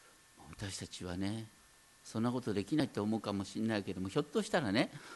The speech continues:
本当に心から尊敬する人の足の前だったらひざまずくことができるんではないでしょうか。で、その人の足を洗わせてもらえるなんて、それは名誉なことだって思えるかもしれません。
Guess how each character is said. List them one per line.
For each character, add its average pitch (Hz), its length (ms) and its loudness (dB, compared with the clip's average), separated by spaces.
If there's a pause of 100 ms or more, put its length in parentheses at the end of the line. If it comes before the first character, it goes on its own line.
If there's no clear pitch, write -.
(100)
本 320 380 8 (180)
当 311 320 12
に 262 160 12
心 240 460 10
か 226 100 8
ら 175 140 8
尊 170 260 4
敬 202 300 6
す 196 180 -2
る 190 140 4
人 - 200 -2
の 165 300 6 (840)
足 120 260 0
の 135 160 6
前 117 260 6
だ 92 100 0
っ - 40 -4
た - 180 0
ら 120 80 4
ひ 104 160 -4
ざ 107 140 0
ま 117 140 4
ず - 100 -6
く - 80 -20
こ 95 140 -4
と - 80 -4
が 82 100 -6
で 80 100 -8
き - 140 -4
る 98 100 0
ん 87 60 0
で 85 80 -4
は 85 140 -2
な 85 120 -6
い 78 120 -10
で 90 80 -14
し - 100 -14
ょ - 40 -16
う - 60 -18
か。 - 60 -16 (960)
で、 151 80 8
そ 196 160 10
の 247 120 12
人 247 180 6
の 156 160 8
足 147 220 2
を 139 100 6
洗 131 140 8
わ 165 100 6
せ - 120 -8
て 185 140 -4
も 175 80 0
ら 175 140 0
え 170 40 -2
る 165 120 -6
な 147 80 -2
ん - 80 -8
て、 113 280 -4 (340)
そ 127 160 -4
れ 117 60 -2
は 110 100 2
名 123 140 6
誉 233 200 4
な 175 80 2
こ 117 140 -2
と 104 120 -2
だ 90 100 -2
っ - 20 -4 (260)
て 87 160 -2 (100)
思 92 240 2
え 85 40 0
る 82 80 -4
か 123 160 -4
も 98 120 0
し - 120 -10
れ - 40 -8
ま 87 120 -10
せ - 100 -14
ん。 - 40 -20